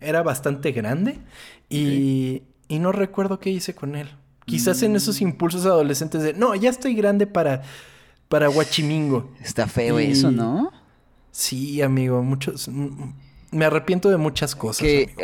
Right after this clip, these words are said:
Speaker 2: hay que decir, bueno, normalmente no se escucha gente que está creciendo ya en esa etapa, pero cuan-, si tú tienes, digamos, quince, dieciséis años y ya te crees como el güey más grande del mundo,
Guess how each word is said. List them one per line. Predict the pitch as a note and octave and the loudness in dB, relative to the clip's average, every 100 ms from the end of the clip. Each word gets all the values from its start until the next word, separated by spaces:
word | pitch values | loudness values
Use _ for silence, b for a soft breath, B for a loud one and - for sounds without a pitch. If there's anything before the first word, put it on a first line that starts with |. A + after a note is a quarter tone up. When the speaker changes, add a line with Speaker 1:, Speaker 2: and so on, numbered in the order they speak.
| - | 0
Speaker 2:
hay | C3 | 2
que | - | 4
decir, | - B2+ C#3 | 4 4 4
bueno, | D3 C3 G#2+ - _ _ - | 4 4 0 -10 _ _ -2
normalmente | B2+ D3+ F3 G#3 G#3+ | 2 4 4 4 4
no | G3+ | 4
se | F#3+ | 4
escucha | D#3 F3 F3 | 2 2 4
gente | E3 D#3 E3+ | 4 2 0
que | |
está | C#3 - C3 C3+ C3+ C3+ _ | 0 2 4 6 4 2 _
creciendo | - C3+ B2+ C3 C3 C#3 | 0 2 2 4 4 4
ya | B2+ B2+ | 4 4
en | B2+ | 4
esa | B2+ | 2
etapa, | B2+ A#2+ G#2+ F3+ - B B B _ | 0 0 2 0 -2 B B B _
pero | C#3+ E3 F3+ B3+ b b b b _ _ _ _ - | 6 8 8 6 b b b b _ _ _ _ 6
cuan-, | D3 D3 D3+ | 8 8 2
si | D3+ E3+ | 2 4
tú | G#3 | 4
tienes, | A3+ A#3 A3 - | 4 4 2 4
digamos, | D3+ D3 C#3+ | 4 6 4
quince, | - F#3 G3+ | 2 2 2
dieciséis | D3+ E3 D#3+ | 2 2 2
años | C#3+ C3 | 2 2
y | |
ya | C3+ | 2
te | C#3 | 0
crees | C#3+ D3+ | -2 -2
como | E3 | 2
el | B2+ | 2
güey | C3 | 4
más | D3 D3+ | 4 2
grande | D3 D3+ D#3+ | 2 2 2
del | C#3 | 2
mundo, | C3 D3+ D#3+ G3+ | 2 2 2 -2